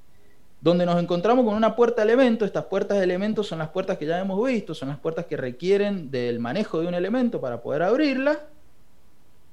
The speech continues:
Y, eh, en ese momento Teo nos refresca la memoria y dice que adentro está todo impecable, porque para abrirla se necesita un maestro aire, y bueno, ya sabemos que no hay maestro aire, ya están haciéndose petróleo los maestros aire. Hank,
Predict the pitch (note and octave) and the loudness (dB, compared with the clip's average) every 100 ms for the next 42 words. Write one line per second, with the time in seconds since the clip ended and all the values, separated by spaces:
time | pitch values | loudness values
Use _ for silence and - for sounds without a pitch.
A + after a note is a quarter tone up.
0 | A#3+ C#4 C#4+ - - D#3 D3+ D3+ D3 C#3+ | -2 0 -2 -6 -2 4 6 6 4 0
1 | C#3+ D#3+ F#3+ G#3 G#3+ A#3+ B3 B3 G3+ G3+ | -2 -4 0 0 2 2 2 2 2 4
2 | F#3+ E3+ E3 G3 A3 A3 A3+ B3+ C4 A#3+ | 2 0 0 -2 2 4 4 2 2 4
3 | G3 F3+ G3 F#3+ F#3+ G#3 A3 A3 G#3 G3+ | 4 2 -2 -2 0 2 2 0 -2 -2
4 | D#3+ F3+ F#3+ G3 A3+ C#4+ B3+ G3+ D#3+ B2+ | -4 -2 -2 -2 2 4 6 4 2 -4
5 | A#2+ A#2 B2+ C3 F3+ G3+ D3+ - A#2 A#2+ | -8 -6 0 2 4 4 2 -2 -8 -8
6 | C3 E3+ F#3 F#3 A3 A#3+ A3+ A3 D3 C#3+ | -8 -4 -4 -2 0 4 4 4 2 2
7 | D3+ C3+ B2+ D#3 F3 F#3+ - F3 G3 - | 2 0 0 0 0 -2 -2 -2 -2 -6
8 | - - - C3 G#3 G#3+ F#3 F#3+ G#3+ A3+ | -18 -18 -4 4 6 6 2 2 6 6
9 | A#3+ C4 E3+ C#3+ - D3 C#3+ C3 A2+ - | 6 2 0 0 -2 -4 -4 -4 -6 -8
10 | - - - A2+ - C3+ C3+ C#3 - C3+ | -16 -20 -14 -12 -6 -4 -4 -4 -6 -4
11 | B2+ G#2+ G#2+ G#2+ A2+ A2+ - A2+ G2+ - | -4 -4 -8 -10 -10 -10 -10 -10 -10 -14
12 | - - - - - - - - - - | -20 -20 -20 -18 -18 -18 -18 -20 -16 2
13 | F#3+ A#3+ A#3+ | 6 6 2